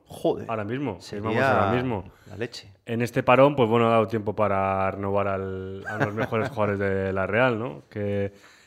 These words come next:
Speaker 2: en este, en estos momentos en los que, bueno, pues se libran un poco agendas de, deportivas, eh, viajes y partidos, pues, eh, se van planificando también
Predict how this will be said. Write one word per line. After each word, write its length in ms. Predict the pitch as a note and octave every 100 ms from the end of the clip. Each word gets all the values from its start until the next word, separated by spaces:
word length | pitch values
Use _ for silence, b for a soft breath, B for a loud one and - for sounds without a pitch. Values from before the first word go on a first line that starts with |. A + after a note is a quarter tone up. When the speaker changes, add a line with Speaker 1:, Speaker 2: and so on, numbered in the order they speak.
| b -
Speaker 2:
en 320 | G#2+ A2 A2+
este, 560 | A#2 A#2 B2+ A#2+ A#2+ A#2
en 60 |
estos 140 | A#2 A#2
momentos 320 | B2 A#2+ A2+
en 60 | A#2
los 140 | A2
que, 480 | - A#2 A2+ A2+ A2 b b b _
bueno, 260 | A#2 C3+ C3
pues 140 | A2+
se 100 | -
libran 240 | A2+ B2+ B2+
un 80 |
poco 200 | A#2+ A#2+
agendas 520 | A#2+ B2+ C3+ B2+ A#2 A#2
de, 340 | A#2+ A#2+ A#2+
deportivas, 760 | A2+ A2+ A2 C#3 C#3 A#2+ A2+ A2
eh, 140 | A2+
viajes 480 | A2 B2 B2 B2 A2+
y 60 |
partidos, 480 | A2 A#2 A#2 C3 C3+
pues, 240 | B2 G#2 -
eh, 120 | F#2+ b b b -
se 200 | - A2
van 180 | A2+
planificando 480 | A2+ A#2 A2 A#2 A2+
también 720 | A2 A2+ A2+ A2+ A2+ A2 G#2+